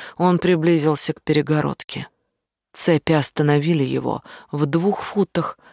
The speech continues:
от плексигласа. «Очень любопытно», — сказал Эдди. «Он прав насчёт твоих чувств к Колсонам?» «Да».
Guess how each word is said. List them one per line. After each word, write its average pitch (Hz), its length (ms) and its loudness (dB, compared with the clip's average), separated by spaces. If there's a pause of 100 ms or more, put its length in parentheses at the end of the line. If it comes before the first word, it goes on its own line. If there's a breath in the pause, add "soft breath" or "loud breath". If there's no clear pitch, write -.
(120)
от - 200 -2
плексигласа. 139 960 -2 (1120)
«Очень 135 520 -2
любопытно», — 151 800 -4
сказал 127 560 -6
Эдди. - 460 -8 (1080)
«Он 135 260 -2
прав 208 400 -2
насчёт 143 400 0
твоих 131 320 0
чувств - 420 -6
к - 40 -20
Колсонам?» - 760 -6 (1080)
«Да». 147 460 -4